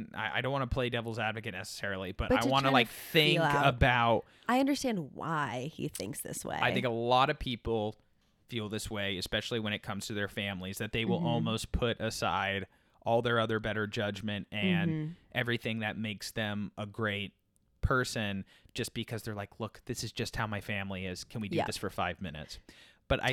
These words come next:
Speaker 1: think
Speaker 2: Totally.
Speaker 1: when you have a child with someone, if you marry
Speaker 2: Yeah.
Speaker 1: someone, you are, that is your family now. And that, the,
Speaker 2: I love this, Jackie.
Speaker 1: that person, that group of people, they're still your family too.
Speaker 2: Yes.
Speaker 1: But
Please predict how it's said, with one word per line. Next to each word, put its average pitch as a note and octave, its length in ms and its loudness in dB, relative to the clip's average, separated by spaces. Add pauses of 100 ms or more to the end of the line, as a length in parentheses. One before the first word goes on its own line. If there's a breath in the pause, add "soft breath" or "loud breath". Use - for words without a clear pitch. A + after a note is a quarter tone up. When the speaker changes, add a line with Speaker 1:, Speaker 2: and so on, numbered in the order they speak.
(140)
Speaker 1:
think D#3 200 2
Speaker 2:
Totally. - 100 -4
Speaker 1:
when D#3+ 180 2
you C3 140 0
have B2 180 2
a G#2 60 0
child G#2+ 580 -2
with G#3 140 -2
someone, A3+ 580 2 (400 loud breath)
if - 80 -10
you G2 140 0
marry G2 360 2
Speaker 2:
Yeah. D3+ 60 -2
Speaker 1:
someone, E3+ 500 0 (120)
you C3 320 0
are, G#3+ 300 4
that C#3 220 4
is G3 180 4
your G3+ 140 6
family D#3 480 2
now. F2 360 -6
And D3 160 2
that, D#3 260 6
the, D3+ 160 4
Speaker 2:
I - 40 2
love F#3+ 280 6
this, G3+ 180 0
Jackie. D#3+ 360 4
Speaker 1:
that D3 360 6
person, D3 680 4 (260 soft breath)
that D#3+ 280 4
group D3+ 260 2
of C#3+ 180 -4
people, A#2 540 -2 (200 soft breath)
they're E3 160 4
still C4 220 2
your A#3+ 160 0
family G#3 380 0
too. D3 440 2
Speaker 2:
Yes. - 500 -6
Speaker 1:
But C3 240 4